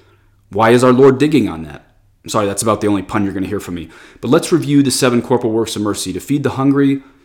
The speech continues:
to give drink to the thirsty, to clothe the naked, to shelter the homeless, to visit the sick, to ransom the captive, somehow taken off of modern lists, but to ransom the captive is one, and finally, to bury the dead. Those are the seven corporal works of mercy.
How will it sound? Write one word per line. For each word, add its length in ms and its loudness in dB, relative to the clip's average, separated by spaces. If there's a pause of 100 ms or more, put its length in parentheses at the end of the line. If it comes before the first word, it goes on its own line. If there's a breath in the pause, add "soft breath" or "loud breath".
(160 soft breath)
to 340 2
give 180 2
drink 240 2
to 80 -4
the 80 0
thirsty, 500 0
to 120 -14
clothe 320 0
the 80 4
naked, 440 -2
to 40 -12
shelter 380 -2
the 80 -2
homeless, 400 -4
to 80 -14
visit 320 -4
the 60 -6
sick, 440 -4 (600 soft breath)
to 100 -8
ransom 440 0
the 60 2
captive, 720 -4 (340)
somehow 300 0
taken 320 -4
off 240 -4
of 220 -10
modern 400 -4
lists, 240 -8
but 180 -10
to 80 -14
ransom 260 -4
the 60 -2
captive 340 -6
is 80 -8
one, 200 -4
and 100 -6
finally, 380 -2 (500 loud breath)
to 140 0
bury 340 2
the 100 -4
dead. 420 -10
Those 220 2
are 40 0
the 80 -4
seven 420 -2
corporal 540 -2
works 280 -4
of 60 -10
mercy. 540 -8